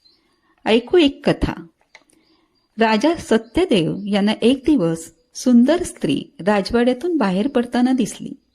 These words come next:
सत्यदेवाने हात जोडून नम्रपणे तिची ओळख विचारली. ती म्हणाली, "मी लक्ष्मी, आता राजवाड्यातून बाहेर जात आहे." सत्यदेव म्हणाले, "ठीक आहे." लक्ष्मीच्या पाठोपाठ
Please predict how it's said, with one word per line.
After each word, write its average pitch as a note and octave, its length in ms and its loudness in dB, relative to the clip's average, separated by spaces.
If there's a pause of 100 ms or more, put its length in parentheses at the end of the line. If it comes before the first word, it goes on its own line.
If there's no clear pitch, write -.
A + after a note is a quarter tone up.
(500)
सत्यदेवाने C#4+ 800 4
हात A3 240 -2 (160)
जोडून G3 400 -2 (520)
नम्रपणे C4+ 560 6 (120)
तिची C4+ 580 -4
ओळख A#3 420 4
विचारली. - 500 -6 (720)
ती B3 80 4
म्हणाली, A3 520 2
"मी C#4 160 2
लक्ष्मी, - 380 -2 (580)
आता A3+ 260 -2
राजवाड्यातून G3 680 0
बाहेर D4+ 320 0
जात E3+ 280 -6
आहे." D3+ 320 -12 (720)
सत्यदेव A3 420 2
म्हणाले, G3+ 320 0
"ठीक B3 360 -4
आहे." C#4 240 0 (800)
लक्ष्मीच्या E4+ 540 0
पाठोपाठ G#3 580 -2